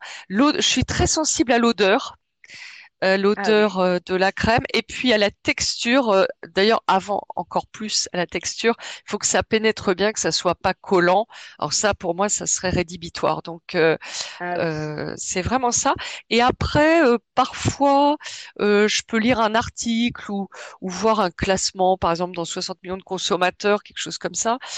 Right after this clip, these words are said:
Speaker 1: Euh, et, euh, là, je peux être sensible à une crème, euh, enfin à ce qui est dit sur une crème et je l'achète.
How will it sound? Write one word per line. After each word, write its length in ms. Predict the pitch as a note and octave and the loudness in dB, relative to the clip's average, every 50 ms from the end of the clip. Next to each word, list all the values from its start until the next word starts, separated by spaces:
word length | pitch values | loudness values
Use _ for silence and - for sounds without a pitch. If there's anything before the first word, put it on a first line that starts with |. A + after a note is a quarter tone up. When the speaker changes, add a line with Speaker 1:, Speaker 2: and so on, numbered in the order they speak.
| - - - - _ - - | -12 -12 -14 -16 _ -4 0
Speaker 1:
Euh, 520 | - F3+ F#3+ F#3 F#3 F3+ F#3 F#3 F#3 F#3+ F#3+ - - _ _ - | 2 4 4 4 4 4 4 4 4 2 2 -2 -8 _ _ -2
et, 360 | G3+ G#3+ A3+ A#3 A#3+ A#3+ A#3 | 0 2 2 2 4 4 4
euh, 320 | G3 F#3 F#3 F#3 F#3 F3+ F#3 | 4 6 6 6 4 4 4
là, 160 | G3+ G#3+ A#3+ | 4 2 2
je 120 | - - | 2 0
peux 140 | - - A3 | 0 2 2
être 100 | G3 - | 2 2
sensible 580 | - - A3+ G#3 G3 - - - A#3+ A#3 F3+ G#3+ | 0 -2 0 0 0 0 0 0 0 0 2 2
à 40 | |
une 120 | F#3+ F3+ E3+ | 0 0 -2
crème, 440 | - - - A3 G#3+ A#3 A#3+ B3 G3+ | -4 -2 0 2 2 2 2 2 2
euh, 140 | F3+ E3+ E3 - - - - | 2 2 0 -2 -8 -8 -4
enfin 160 | - E3 D3+ - - | -2 0 0 0 -2
à 80 | F3+ | -2
ce 100 | E3 - | -2 -4
qui 140 | - - - | -4 -2 -2
est 60 | F#3+ | -2
dit 160 | E3+ F3+ A3 | -2 -2 -4
sur 180 | - - - G#3 | -2 -2 0 -2
une 100 | G#3 F#3+ | -2 -4
crème 280 | - - G#3 G#3 A3 G#3+ - | -2 0 0 0 0 0 -2
et 80 | - F#3+ | -2 -2
je 120 | F3 F#3 | 0 2
l'achète. 480 | F#3 F#3+ F#3 - - F#3+ F#3+ - - | 2 2 2 2 2 2 2 0 -4